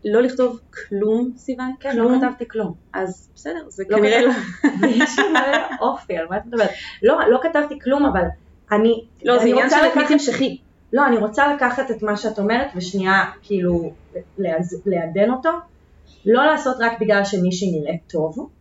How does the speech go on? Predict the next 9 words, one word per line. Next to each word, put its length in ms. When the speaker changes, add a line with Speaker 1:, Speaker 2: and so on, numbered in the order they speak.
Speaker 2:
גם 300
לראות 400
שאתה 180
מתחבר 720
לווייב 640
של 220
התמונות. 840
סבבה? 500
נגיד, 260